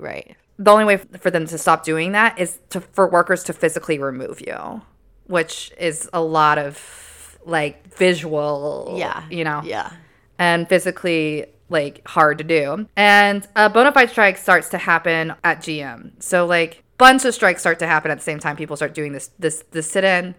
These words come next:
Speaker 2: A bunch of other General Motor companies were like, workers were like, "Yeah, we're gonna be a part of this." And it just kind of build and build until, like, G M had to respond.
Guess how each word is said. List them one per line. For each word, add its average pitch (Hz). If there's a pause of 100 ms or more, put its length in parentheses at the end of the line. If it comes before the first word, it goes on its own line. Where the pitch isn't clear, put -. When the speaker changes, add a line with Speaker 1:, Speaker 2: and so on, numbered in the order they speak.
(120)
Speaker 2:
A 175
bunch 196
of 196
other 170 (260)
General 165
Motor 156 (160)
companies 156
were 151
like, 143 (320)
workers 156
were 156
like, 143
"Yeah, 175
we're 151
gonna 147 (160)
be -
a -
part 262
of 240
this." 233
And 202
it 175
just 170
kind 185
of 170
build 190
and 170
build 170
until, 160
like, 147 (140)
G 175
M 160
had 156
to 156
respond. -